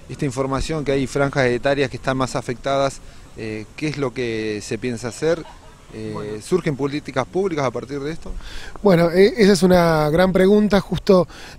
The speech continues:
Speaker 2: em, el, este mismo lunes, eh, presentamos de nuevo la Ley Nacional de Alquileres en el, la Cámara de Senadores, lo presentó la se-, la senadora Silvina García Larraburu. Lo mismo va a suceder en la Cámara de Diputados,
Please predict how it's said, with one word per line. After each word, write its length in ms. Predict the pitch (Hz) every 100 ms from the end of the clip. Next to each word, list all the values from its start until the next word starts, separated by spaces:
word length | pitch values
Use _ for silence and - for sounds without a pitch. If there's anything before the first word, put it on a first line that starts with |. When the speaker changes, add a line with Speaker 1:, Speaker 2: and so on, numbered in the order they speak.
| -
Speaker 2:
em, 800 | 175 165 160 160 151 151 147 147 143 156
el, 460 | 160 151 147 147 190
este 300 | 165 202 196
mismo 260 | 202 196
lunes, 480 | 208 233 208 214 - - - - -
eh, 300 | 175 160 151
presentamos 840 | 156 170 165 190 196 185 160 - -
de 120 | 160
nuevo 460 | 208 226 202 220 - - - - 165
la 360 | 156 147 143
Ley 220 | 156 185
Nacional 380 | 185 - 180 180
de 60 | 180
Alquileres 520 | 160 202 226 240 -
en 80 | 143
el, 200 | 139 139
la 100 | 139
Cámara 800 | 151 156 151 143 139 139 135 135
de 80 | 135
Senadores, 680 | 151 151 180 226 254 208
lo 80 | 147
presentó 320 | 120 123 139
la 140 | 143 131
se-, 140 | 190
la 320 | 156 135 127
senadora 680 | - 139 139 151 147 143 135
Silvina 300 | - 147 151
García 260 | 147 135 147
Larraburu. 540 | 135 147 196 247 269 - - - - -
Lo 100 | 180
mismo 160 | 233 247
va 60 | 202
a 20 |
suceder 420 | 165 - 208 226
en 140 | 214
la 80 | 180
Cámara 260 | 175 196 175
de 80 | 170
Diputados, 680 | 165 185 226 220 226 -